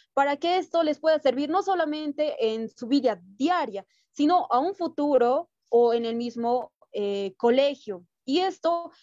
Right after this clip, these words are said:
eh, lo que, lo que provoca es que nosotros, eh, como nats, lleguemos a tener una formación como líder, tener un análisis profundo de lo que sucede en nuestro país, como, eh, como se está viviendo justamente ahora con la pandemia del covid diecinueve.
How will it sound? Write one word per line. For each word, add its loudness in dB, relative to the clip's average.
eh, 0
lo -2
que, 2
lo -2
que 0
provoca -2
es -2
que -4
nosotros, -2
eh, -4
como -6
nats, -4
lleguemos 0
a -2
tener -2
una -4
formación -4
como 2
líder, -2
tener -2
un -2
análisis -4
profundo -2
de 2
lo 0
que 0
sucede -2
en -4
nuestro -8
país, -2
como, -4
eh, -2
como -2
se -12
está 0
viviendo -4
justamente -4
ahora 0
con -2
la -2
pandemia -2
del -6
covid -4
diecinueve. -2